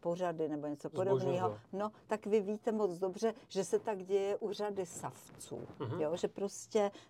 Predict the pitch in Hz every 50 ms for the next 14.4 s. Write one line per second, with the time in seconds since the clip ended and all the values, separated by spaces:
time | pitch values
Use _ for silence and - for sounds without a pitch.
0 | - 185 202 196 - 208 208 - 208 196 185 180 165 139 139 151 160 170 175 180
1 | 180 185 165 - 180 165 - 170 160 - - - 175 170 160 151 - - - -
2 | 160 156 147 151 151 143 139 135 - - 151 135 135 123 - - - - - -
3 | - - - - - - - - - - - - - - - - - - - -
4 | 202 165 147 - - - 202 - - 262 269 277 - 247 226 - - 202 170 165
5 | 156 - - - - - 226 - - 214 196 - 170 151 147 143 147 139 135 143
6 | 180 220 - - - - - - 160 - - 185 202 226 247 247 262 240 214 -
7 | - - 208 214 180 - - - - - - - 285 277 254 - - 190 180 185
8 | 196 208 - - 214 202 202 - - 185 - - - 196 185 175 180 185 165 156
9 | - - - 156 147 - - 151 147 160 - - 202 202 - - _ - 196 185
10 | - - _ - 143 165 147 131 139 139 143 156 247 - - 156 139 123 120 120
11 | - _ - - - - - - 208 214 226 247 240 240 220 202 208 233 220 214
12 | 214 196 190 202 190 185 - - - 208 208 196 190 185 175 - - - 185 170
13 | - 180 180 185 190 190 185 - 196 185 180 175 170 175 170 170 170 175 170 -
14 | 185 170 170 165 165 160 156 151